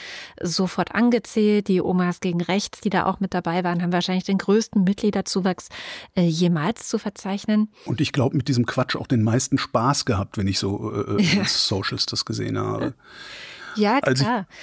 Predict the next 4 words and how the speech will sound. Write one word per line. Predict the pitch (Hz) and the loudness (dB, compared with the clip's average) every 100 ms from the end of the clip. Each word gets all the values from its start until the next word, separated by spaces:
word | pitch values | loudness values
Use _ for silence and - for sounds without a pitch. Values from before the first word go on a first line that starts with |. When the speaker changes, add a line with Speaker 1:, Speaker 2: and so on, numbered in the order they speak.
| - - | -14 -2
Speaker 2:
Aber | 202 202 214 208 - | 0 2 2 2 -2
trotzdem | - 233 - - - 233 269 180 170 | -2 -2 -2 -6 2 4 4 2 -2
und, | - 180 170 - | -4 -2 -2 -4
ähm, | 185 180 180 175 | 0 2 2 0